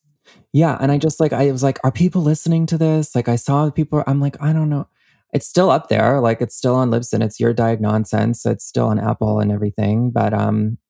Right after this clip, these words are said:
I, maybe I'll do more episodes next year, which is in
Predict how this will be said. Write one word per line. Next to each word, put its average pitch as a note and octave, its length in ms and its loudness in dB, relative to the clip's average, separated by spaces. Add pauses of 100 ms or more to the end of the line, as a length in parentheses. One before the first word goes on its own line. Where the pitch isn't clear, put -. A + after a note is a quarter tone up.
(100)
I, A#2 60 0
maybe B2 280 2
I'll A#2+ 100 2
do A#2+ 160 0
more A#2 180 0
episodes A2+ 420 -2
next A2 280 -6
year, E3+ 340 -2 (280)
which A3 200 -4
is A#2+ 140 -4
in A2+ 280 -4